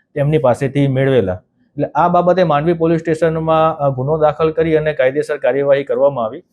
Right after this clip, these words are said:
અને સત્વરે તપાસ હાથ ધરી અને જે ત્રીજો આરોપી છે અબ્દુલ કાદર રમજાન સોઢા, તેની તપાસ કરતા તે મળી આવેલો અને તે મળી આવ્યો. તેની પાસેથી પણ બીજા દસ સોનાના ડુપ્લિકેટ બિસ્કિટ, અ, અ, મળી આવેલ છે.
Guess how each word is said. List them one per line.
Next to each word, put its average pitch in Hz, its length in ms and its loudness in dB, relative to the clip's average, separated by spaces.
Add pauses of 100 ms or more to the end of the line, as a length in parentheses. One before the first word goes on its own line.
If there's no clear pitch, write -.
(280)
અને 156 160 2
સત્વરે 170 420 2
તપાસ 160 420 0
હાથ 151 300 0
ધરી 143 400 -2 (240)
અને 165 180 2
જે 170 120 2
ત્રીજો 175 340 4
આરોપી 170 340 2
છે 175 140 0
અબ્દુલ 151 340 2
કાદર 143 300 0
રમજાન 123 360 0
સોઢા, - 440 0 (260)
તેની 156 200 -2
તપાસ 156 320 0 (100)
કરતા 165 280 0
તે 165 180 0
મળી 147 320 2
આવેલો 143 280 2
અને 165 100 0
તે 170 160 0
મળી 165 360 4
આવ્યો. 180 300 2 (500)
તેની 160 280 4
પાસેથી 196 600 2
પણ 196 260 0
બીજા 175 380 2
દસ 160 280 2
સોનાના 156 560 -2
ડુપ્લિકેટ 147 520 -8
બિસ્કિટ, 123 580 -8
અ, 123 180 -2 (380)
અ, 139 120 0
મળી 147 300 4
આવેલ 101 220 0
છે. 98 240 -14